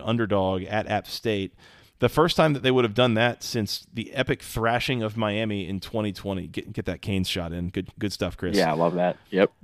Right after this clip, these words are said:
Speaker 1: "Unfortunately, that game probably represents the high point thus far of mac two point oh." Correct. Um, that and or, like, the Orange Bowl game where they almost beat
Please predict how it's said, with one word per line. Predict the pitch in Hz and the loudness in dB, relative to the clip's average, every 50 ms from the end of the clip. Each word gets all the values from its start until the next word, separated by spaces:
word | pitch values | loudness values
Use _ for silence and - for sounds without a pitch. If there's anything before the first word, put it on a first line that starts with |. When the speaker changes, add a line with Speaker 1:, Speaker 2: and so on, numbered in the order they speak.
| - _ _ _ | -20 _ _ _
Speaker 1:
"Unfortunately, | - 135 135 - - 175 196 202 - 202 185 165 151 | 2 2 4 6 6 6 6 6 6 4 4 6 6
that | 143 143 139 | 4 4 4
game | - 147 143 127 | 2 2 2 4
probably | - - 139 143 143 135 | 6 6 6 8 8 8
represents | 123 127 127 - 117 110 123 113 - | 6 6 4 4 2 0 0 0 0
the | - 95 | 0 2
high | - 131 135 135 | 4 6 4 4
point | 131 143 139 135 123 - | 4 2 0 0 2 2
thus | 120 120 - | 0 0 2
far | - 131 120 110 107 | 2 4 4 4 4
of | 101 95 | 4 4
mac | 107 110 110 107 - | 4 4 2 2 0
two | - 113 98 | -4 -6 -4
point | - - 101 101 107 | -2 0 0 2 2
oh." | 113 120 127 131 127 127 - | 4 4 4 4 2 0 -6
Correct. | - - - 107 95 95 101 87 82 - - - - - - - - - - - - - - _ _ | -8 -6 -6 -4 -4 -4 -4 -4 -6 -8 -12 -16 -16 -18 -18 -20 -20 -20 -20 -20 -20 -20 -20 _ _
Um, | - 101 101 101 101 98 95 92 | 0 2 4 6 6 4 6 8
that | 131 135 139 139 135 | 8 8 8 6 4
and | 123 131 127 117 | 4 4 4 6
or, | 117 113 113 | 4 4 4
like, | 107 104 104 98 | 4 2 0 0
the | - 92 | -2 -2
Orange | 76 101 104 101 95 | 2 2 2 2 2
Bowl | - 101 98 95 | 0 0 0 0
game | 92 95 92 92 | 0 0 0 0
where | 95 92 92 | 0 0 -2
they | 87 87 - | -2 -4 -4
almost | - - 107 104 95 95 - - | 0 0 2 2 2 0 -2 -4
beat | 101 95 90 87 | -4 -4 -4 -4